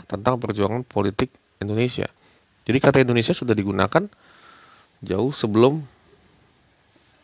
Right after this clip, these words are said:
Republik Indonesia diproklamasikan. Jauh, eh, beberapa waktu sebelum Sumpah Pemuda dideklarasikan.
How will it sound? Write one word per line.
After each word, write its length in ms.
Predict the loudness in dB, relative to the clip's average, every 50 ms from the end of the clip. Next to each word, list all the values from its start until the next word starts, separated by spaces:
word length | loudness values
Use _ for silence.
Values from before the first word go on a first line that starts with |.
| _ -16
Republik 400 | -16 -14 -8 0 2 4 4 4
Indonesia 480 | 4 4 2 2 4 4 4 4 4 0
diproklamasikan. 800 | -4 -8 -4 0 0 2 2 0 -2 -2 -2 0 0 0 0 -4 _ _ _ _ _ _ _ _ _ _ _ _ _ -2
Jauh, 160 | 0 0 0 0 -4
eh, 400 | -8 -6 _ 4 4 4 4 4 0 -4 _
beberapa 400 | -2 -2 0 0 0 2 2 2
waktu 160 | 2 2 -2
sebelum 400 | -6 -4 -2 0 0 0 0 -4
Sumpah 240 | -6 -6 -4 -4 -4
Pemuda 400 | -4 -4 -2 -2 0 4 4 4
dideklarasikan. 1800 | 4 4 0 -2 -4 -6 -14 -20 -20 -20 _ _ _ _ _ _ _ _ _ _ -6 -4 2 2 2 2 2 0 0 -2 -2 0 -2 -2 -4